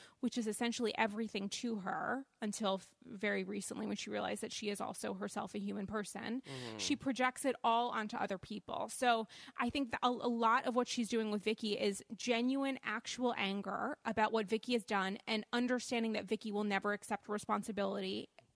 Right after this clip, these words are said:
Speaker 1: for
Speaker 2: Yes.
Speaker 1: the whole Brooks thing and feeling fury about that. And then also, you know, displaced anger about where she is with David, with a man who doesn't listen to her, who doesn't love her, who just has a little nosh.
Speaker 2: What do you think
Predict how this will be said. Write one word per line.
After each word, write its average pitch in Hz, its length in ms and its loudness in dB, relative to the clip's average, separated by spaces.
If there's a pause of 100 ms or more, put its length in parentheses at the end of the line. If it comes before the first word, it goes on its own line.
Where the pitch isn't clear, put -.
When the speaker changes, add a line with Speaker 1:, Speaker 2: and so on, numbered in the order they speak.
(100)
Speaker 1:
for 220 300 4
Speaker 2:
Yes. 208 80 2
Speaker 1:
the 226 80 0
whole 220 100 2
Brooks 208 240 0
thing 202 240 -2
and 214 140 -6
feeling 214 260 -2
fury 240 540 4
about 190 300 2
that. 190 260 4 (320)
And 247 120 2
then 247 120 2 (100)
also, 226 800 4 (580)
you 269 140 0
know, 220 200 2
displaced 233 800 0
anger 220 640 2
about 226 540 2
where 233 180 0
she 254 260 -4
is 247 120 -2
with 262 120 -2
David, 330 280 2
with 214 140 2
a 240 40 2
man 240 200 2
who 254 120 4
doesn't 294 400 0
listen 330 280 0
to 339 80 6
her, 262 80 4
who 269 60 4
doesn't 285 260 2
love 320 200 4
her, 415 100 6
who 277 100 4
just 269 180 -4
has 285 140 0
a 294 40 0
little 294 140 6
nosh. 277 640 2
Speaker 2:
What 165 120 -2
do 196 60 -8
you 220 120 -4
think 170 440 -6